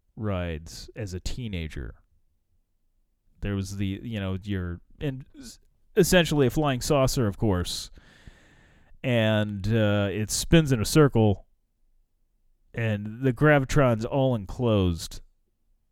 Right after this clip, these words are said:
Um, you can't see outside. And then, uh, it just spins in a circle, and then, uh, you get sucked. Gravity just sucks you to the outside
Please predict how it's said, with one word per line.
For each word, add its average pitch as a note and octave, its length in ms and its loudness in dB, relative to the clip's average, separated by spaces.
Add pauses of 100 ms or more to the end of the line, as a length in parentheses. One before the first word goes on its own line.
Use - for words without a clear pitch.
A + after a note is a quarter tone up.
(100)
Um, F#2 400 -4
you G2 80 -6
can't B2 260 -2
see A2+ 240 -2
outside. F#2 540 -6 (240)
And G2+ 240 -8
then, G2+ 240 -4
uh, F#2 220 -4 (480)
it C3+ 220 -4
just D3+ 200 0
spins D#3+ 320 6
in D3+ 80 4
a C#3 40 2
circle, D3 560 6
and C#3 220 -2
then, B2+ 320 0
uh, A#2+ 300 0
you A#2+ 180 -2
get C3 240 -2
sucked. - 720 0 (460)
Gravity C3+ 440 4
just - 360 -2
sucks D3+ 280 2
you C3+ 120 2
to A2+ 80 0
the G#2+ 160 -2
outside A2 640 0